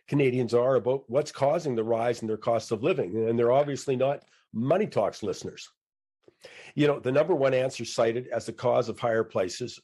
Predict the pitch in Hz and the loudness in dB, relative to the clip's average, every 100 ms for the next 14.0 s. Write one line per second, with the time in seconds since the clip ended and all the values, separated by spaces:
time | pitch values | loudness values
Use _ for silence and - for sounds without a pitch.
0 | - 113 107 - _ _ - 131 156 165 | -2 -2 -2 -6 _ _ -8 -2 0 0
1 | 160 139 110 98 113 95 82 - - - | 0 -2 -4 -4 -2 -2 -4 -16 -20 -20
2 | _ _ _ _ _ _ 117 104 120 110 | _ _ _ _ _ _ -2 0 -2 0
3 | 175 170 117 - - _ _ _ _ 147 | 0 0 -2 -10 -16 _ _ _ _ -2
4 | 151 - 220 147 135 147 - 143 151 - | -2 -2 -6 -4 -2 -2 -2 -2 -2 -2
5 | 143 123 110 - 143 127 123 113 123 127 | 0 0 0 2 2 2 -4 -6 -2 0
6 | 110 - - 175 196 - - - _ _ | 0 -2 -2 0 -2 -8 -20 -20 _ _
7 | _ - 131 220 185 - - - _ _ | _ -4 2 2 2 -6 -10 -20 _ _
8 | _ - 113 113 - 120 110 - 110 117 | _ -4 -4 -2 0 0 0 -6 -4 0
9 | 110 107 123 120 123 104 - - _ _ | 0 0 0 -2 -2 -4 -8 -12 _ _
10 | _ _ _ - 123 123 - 123 113 151 | _ _ _ -6 -2 -2 -2 -2 4 4
11 | 127 131 120 117 113 131 117 117 120 107 | 4 0 -2 -4 -4 -2 -2 0 0 0
12 | 127 113 98 95 131 110 - - 170 170 | 2 2 0 -2 -2 -2 -8 -2 0 0
13 | 113 104 107 113 95 - 101 95 92 131 | -2 -4 -4 -2 -2 -4 -6 -2 -2 -2